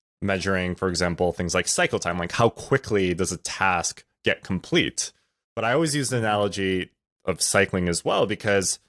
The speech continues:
speed is really, or metrics like cycle time are really just measuring the cadence of work.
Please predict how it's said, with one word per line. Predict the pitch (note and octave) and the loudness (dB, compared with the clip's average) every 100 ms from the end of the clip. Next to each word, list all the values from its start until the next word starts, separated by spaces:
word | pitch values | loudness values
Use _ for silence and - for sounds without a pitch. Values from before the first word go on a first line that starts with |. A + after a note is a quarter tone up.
| _ | _
speed | - - - F3 C#3 G#2+ G2+ A#2 - | 0 0 -2 0 2 0 0 -4 -6
is | G2+ G2+ F#2 F#2 | 2 2 2 -4
really, | F2+ G2 A2+ A2 G#2+ G2+ - | -6 -2 0 0 0 -2 -4
or | F2 D2 - | -6 -6 -12
metrics | G2 C#3 - - | -4 -2 -2 0
like | G2+ - | -2 0
cycle | - C#3 B2+ | 0 0 0
time | G#2 F#2+ F2+ | 0 0 2
are | F2+ | 0
really | F2+ A2 A2 G2 | 2 2 2 0
just | - F#2 F2+ | 0 0 2
measuring | F2 F2 F2+ F2 | 0 2 0 -2
the | D#2+ | -6
cadence | - - - C3 D#3 E2+ D#2 - - | -10 -10 -2 0 0 -2 -4 -8 -4
of | E2 E2+ | -4 -2
work. | D2+ - | -4 -6